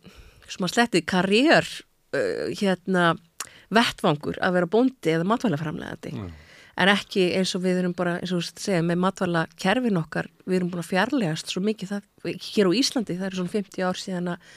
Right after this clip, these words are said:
Speaker 1: við gerðum meira og minna allt heima. Við
Speaker 2: Mm.
Speaker 1: ræktuðum sjálf og, og, og þú fékkst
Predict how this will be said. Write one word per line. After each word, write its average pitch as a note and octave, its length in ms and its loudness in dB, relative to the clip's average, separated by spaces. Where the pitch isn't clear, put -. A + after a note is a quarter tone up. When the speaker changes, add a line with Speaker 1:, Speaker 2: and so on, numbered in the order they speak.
Speaker 1:
við F3 140 -2
gerðum B3 300 2
meira F#3+ 140 0
og C#3 60 -2
minna C#3+ 220 -6
allt D3 240 -12
heima. D3+ 260 -6
Við A#2 140 -2
Speaker 2:
Mm. F3 80 2
Speaker 1:
ræktuðum D#3+ 400 -4
sjálf E3+ 380 -4
og, D#3 180 -2
og, D#3+ 200 -4
og E3+ 120 -6
þú E3+ 220 -8
fékkst - 180 -4